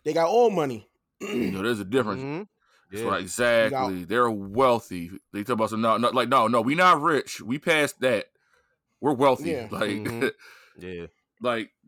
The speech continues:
Speaker 2: th-, my shit makes money for me. <laughs>
Speaker 1: Mm-hmm.
Speaker 3: Yeah,
Speaker 2: Or
Speaker 3: it's,
Speaker 2: make
Speaker 3: it's, there's
Speaker 2: money without
Speaker 3: definitely,
Speaker 2: even me even
Speaker 3: definitely
Speaker 2: having to
Speaker 3: different.
Speaker 2: touch it. Like, I'm wealthy. You ain't got to worry about that.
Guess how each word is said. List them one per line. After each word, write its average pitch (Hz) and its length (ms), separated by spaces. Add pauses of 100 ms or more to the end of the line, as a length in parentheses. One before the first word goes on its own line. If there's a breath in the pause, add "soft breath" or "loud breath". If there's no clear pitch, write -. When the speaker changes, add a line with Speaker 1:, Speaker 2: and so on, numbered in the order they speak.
Speaker 2:
th-, - 160
my 135 300
shit 156 300
makes 135 260
money 135 260
for 135 300
me. 110 400 (120)
<laughs> - 280 (220)
Speaker 1:
Mm-hmm. 147 360 (460 soft breath)
Speaker 3:
Yeah, 78 140 (100)
Speaker 2:
Or 131 240
Speaker 3:
it's, - 0
Speaker 2:
make 143 180
Speaker 3:
it's, - 20
there's 131 180
Speaker 2:
money 143 140
without 127 260
Speaker 3:
definitely, - 20
Speaker 2:
even 135 140
me 135 160
even 127 140
Speaker 3:
definitely - 0
Speaker 2:
having 120 240
to 107 60
Speaker 3:
different. - 220
Speaker 2:
touch - 140
it. 101 140
Like, 104 180
I'm 131 220
wealthy. 117 340
You 104 120
ain't 123 100
got 127 120
to 113 60
worry 107 160
about 92 240
that. 90 180